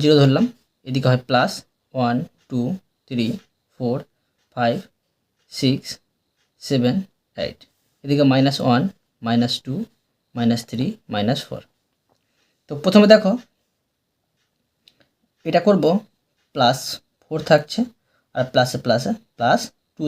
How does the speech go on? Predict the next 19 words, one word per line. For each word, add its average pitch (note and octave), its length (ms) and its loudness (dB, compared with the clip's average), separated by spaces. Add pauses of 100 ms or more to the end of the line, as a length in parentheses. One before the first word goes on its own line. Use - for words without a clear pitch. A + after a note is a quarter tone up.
থাকছে। - 260 -4 (1040)
তো - 20 -6 (100)
প্রথমে F3+ 300 6 (1900)
আমি C#3+ 180 0 (160)
প্লাস C3+ 240 2 (1800)
ফোর, E3 200 2 (180)
মানে B2+ 220 6
চার, C3+ 120 6 (100)
এ, - 20 2 (180)
জিরো D3+ 180 4
থেকে D3+ 180 6
ধরে D3 140 4 (580)
চারটা C3 320 2
ঘর D#3 160 0
যেতে - 220 -2
হবে, - 160 -12 (1200)
এই C#3 200 -4
চারটা A2 300 2
ঘর E3+ 120 2